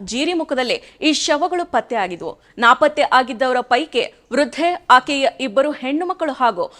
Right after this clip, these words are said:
ಮೂವರು ಮೊಮ್ಮಕ್ಕಳು ಸೇರಿದ್ದಾರೆ. ಸೋಮವಾರ ಬೆಳಗಿನ ಜಾವ ದಾಳಿ ನಡೆಸಿದ ಉಗ್ರಗಾಮಿಗಳು ಅಂತ ಹೇಳಲಾಗ್ತಾ ಇರೋ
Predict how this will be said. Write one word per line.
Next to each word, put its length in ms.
ಮೂವರು 360
ಮೊಮ್ಮಕ್ಕಳು 480
ಸೇರಿದ್ದಾರೆ. 760
ಸೋಮವಾರ 600
ಬೆಳಗಿನ 420
ಜಾವ 280
ದಾಳಿ 260
ನಡೆಸಿದ 340
ಉಗ್ರಗಾಮಿಗಳು 720
ಅಂತ 200
ಹೇಳಲಾಗ್ತಾ 640
ಇರೋ 300